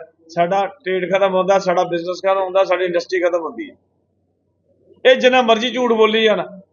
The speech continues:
ਝੂਠ ਬੋਲੀ ਜਾਣ ਕਿ ਭਾਈ ਅਸੀਂ ਇੰਡਸਟਰੀ ਬਚਾ ਲਈ ਹੈ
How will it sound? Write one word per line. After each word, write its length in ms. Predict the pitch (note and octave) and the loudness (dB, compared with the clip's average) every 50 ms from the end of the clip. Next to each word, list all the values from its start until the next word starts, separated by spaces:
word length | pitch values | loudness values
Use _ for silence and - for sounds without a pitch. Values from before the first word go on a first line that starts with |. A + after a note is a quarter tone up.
| _ _ _ | _ _ _
ਝੂਠ 240 | G#3+ A3+ G#3+ A3+ A3+ | -2 0 2 4 4
ਬੋਲੀ 320 | A#3 A#3 A3+ A3+ A3+ A#3 | 6 4 4 4 4 2
ਜਾਣ 280 | A#3 A#3 A3 G#3 F3+ - - - _ _ _ _ _ _ _ _ _ _ _ _ _ _ - - | 4 4 4 2 0 -6 -10 -18 _ _ _ _ _ _ _ _ _ _ _ _ _ _ -20 -20
ਕਿ 360 | - - - - - A3 A#3 | -20 -20 -10 -2 0 0 2
ਭਾਈ 340 | - - G#3 G#3+ A3+ A3+ G#3+ | 4 4 4 6 6 6 4
ਅਸੀਂ 200 | F3+ A3 G#3+ G#3 | 4 2 2 2
ਇੰਡਸਟਰੀ 380 | G3 F#3 G3 F#3+ F#3+ - A3+ | 0 -2 -4 -4 -2 -2 -4
ਬਚਾ 300 | A3 G3 E3+ F#3+ F#3 F#3 | -2 -2 0 0 2 2
ਲਈ 200 | F#3+ F#3+ F#3 F3 | 2 2 0 0
ਹੈ 100 | D3+ B2+ | -2 -2